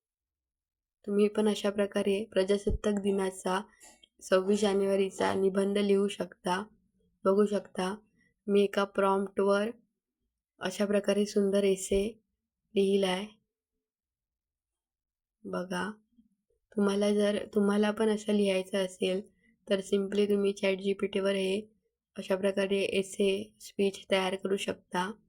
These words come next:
ते कशा प्रकारे करायचे चला तुम्हाला दाखवते. चॅट जी पी टी ओपन करा,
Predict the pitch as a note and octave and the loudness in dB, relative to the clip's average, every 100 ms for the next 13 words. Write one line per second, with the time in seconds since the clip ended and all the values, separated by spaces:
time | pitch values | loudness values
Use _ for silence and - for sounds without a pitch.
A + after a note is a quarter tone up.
0 | _ _ _ _ _ _ _ G3 G3 G3 | _ _ _ _ _ _ _ 0 0 0
1 | G3 G3 F#3+ G3 G3+ G3 F#3 F#3 - F#3 | -2 -2 -2 -2 -2 0 0 -2 -4 -4
2 | G#3 - F#3+ F#3 F#3+ F#3 F#3+ F#3 F3 - | -6 -4 -2 0 -2 -2 -2 -4 -6 -6
3 | G3 - F3+ G#3+ - _ _ _ _ _ | -8 -4 -6 -6 -14 _ _ _ _ _
4 | _ _ _ _ _ _ _ _ - - | _ _ _ _ _ _ _ _ -20 -20
5 | - _ - G#3 G3 G3+ G#3 G#3 G#3 G#3+ | -20 _ 2 2 2 -2 -2 -2 0 0
6 | G3 G3+ G#3 G3 F#3 F#3 | 0 0 -2 -2 -4 -4